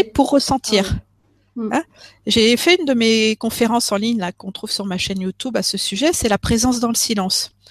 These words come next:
Speaker 2: Où à travers quatre méditations, justement, eh ben, on va acquérir, en fait, euh, ce sentiment de se connecter à, au je suis. Tu vois, c'est je suis. Et là,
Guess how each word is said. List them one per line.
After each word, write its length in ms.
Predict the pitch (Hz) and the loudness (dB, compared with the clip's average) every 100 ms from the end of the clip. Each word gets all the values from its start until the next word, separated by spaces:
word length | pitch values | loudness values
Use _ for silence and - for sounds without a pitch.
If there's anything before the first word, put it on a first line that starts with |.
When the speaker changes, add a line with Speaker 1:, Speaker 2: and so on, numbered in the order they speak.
| - - - - | -20 -20 -12 -2
Speaker 2:
Où 100 | 240 | 0
à 40 | |
travers 360 | - 240 240 - | 0 0 0 0
quatre 220 | 269 - | -4 0
méditations, 680 | 254 226 - 226 - 294 339 | -2 -2 -2 0 0 -2 -4
justement, 560 | 254 - 247 226 302 - - - - | -4 -2 0 0 0 -4 -18 -18 -8
eh 80 | 208 | -2
ben, 140 | 233 | 2
on 60 | 233 | 4
va 120 | 233 | 4
acquérir, 540 | 233 - 240 302 311 220 | 2 2 0 2 2 0
en 100 | 196 | -2
fait, 440 | - 262 - 202 180 - | -2 -2 -2 -6 -6 -6
euh, 160 | 190 190 - | -4 -4 -6
ce 140 | - | -6
sentiment 520 | - 202 - 208 254 | -4 -6 -4 -2 -2
de 60 | 240 | -2
se 120 | - | -2
connecter 680 | - 202 202 - - 311 302 - - - - | -2 -2 -2 -4 0 0 -2 -14 -20 -14 -4
à, 160 | 190 - | -2 4
au 100 | 196 | 4
je 120 | 233 | 6
suis. 460 | - - 214 - - - _ _ _ _ _ _ _ _ | 4 2 0 -4 -10 -20 _ _ _ _ _ _ _ _
Tu 80 | - | -2
vois, 120 | 240 | 0
c'est 180 | - 208 | 2 2
je 100 | 214 | 2
suis. 300 | 226 - 202 - | 0 0 -4 -2
Et 120 | 196 | -2
là, 360 | 247 320 277 | 2 2 0